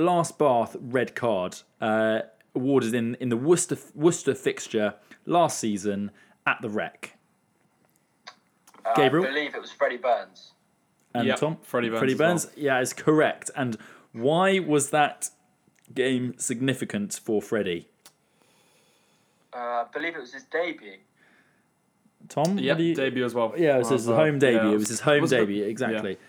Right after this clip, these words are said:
Speaker 2: Oh, home debut.
Speaker 1: Yeah, it was his
Speaker 3: Do we,
Speaker 1: home
Speaker 3: do we get,
Speaker 1: debut.
Speaker 3: do we get, do we get, do we get
Speaker 1: Oh.
Speaker 3: the point for that?
Speaker 1: Uh, yeah, I'll, okay, I'll, I'll, I'll, I'll let you, I'll let you boys have that one.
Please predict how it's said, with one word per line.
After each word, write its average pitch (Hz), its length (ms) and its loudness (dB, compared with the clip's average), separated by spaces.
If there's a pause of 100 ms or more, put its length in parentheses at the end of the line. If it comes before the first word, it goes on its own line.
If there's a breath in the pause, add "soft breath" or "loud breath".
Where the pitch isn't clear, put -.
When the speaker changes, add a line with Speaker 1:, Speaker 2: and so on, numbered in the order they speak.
Speaker 2:
Oh, 143 220 2
home 160 280 -2
debut. - 160 -12 (300)
Speaker 1:
Yeah, 131 80 2
it - 20 2
was 113 80 -2
his 123 140 2
Speaker 3:
Do - 40 4
we, 160 60 8
Speaker 1:
home 156 80 8
Speaker 3:
do 147 80 6
we 143 60 2
get, 143 100 6
Speaker 1:
debut. 127 240 6
Speaker 3:
do 120 60 6
we 113 60 6
get, 151 120 2
do 190 100 2
we 196 80 8
get, 226 80 4 (300)
do 127 60 0
we 120 60 2
get - 80 4
Speaker 1:
Oh. - 20 -4
Speaker 3:
the 156 60 -6
point 151 240 -4
for 156 80 -4
that? 165 240 -2
Speaker 1:
Uh, 135 40 0
yeah, 131 240 4
I'll, 123 240 4
okay, 110 200 -2
I'll, 104 220 -2
I'll, 110 260 0
I'll, 110 320 -2
I'll 117 160 -2
let 113 180 -2
you, 107 260 -2
I'll 110 120 -2
let 110 160 -2
you 101 100 -4
boys 101 240 -2
have 98 160 -8
that 95 160 -6
one. 85 180 -12